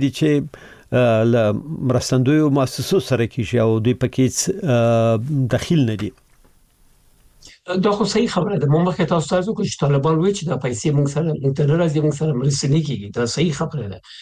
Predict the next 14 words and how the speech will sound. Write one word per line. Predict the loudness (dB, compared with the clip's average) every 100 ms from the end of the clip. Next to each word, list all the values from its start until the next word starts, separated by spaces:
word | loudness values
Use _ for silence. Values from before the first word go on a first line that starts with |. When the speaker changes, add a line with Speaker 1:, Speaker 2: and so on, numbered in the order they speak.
| -20 _ -2
Speaker 2:
مګر | 0 2 2 2 2
د | 0
دې | 0 -2
پیسو | -2 0
له | 0
طالبان | 0 -2 -2 0 0
استفاده، | 0 -2 -4 0 0 0
اه، | -2 _ _ _ _ -2 0 0 -6 -10 -2 0 2
د-، | 0 2 2
ګټه | 2 -2
اخیستلی | -2 -2 2 2
شي، | 2 0
د | 0 -2
کې | 0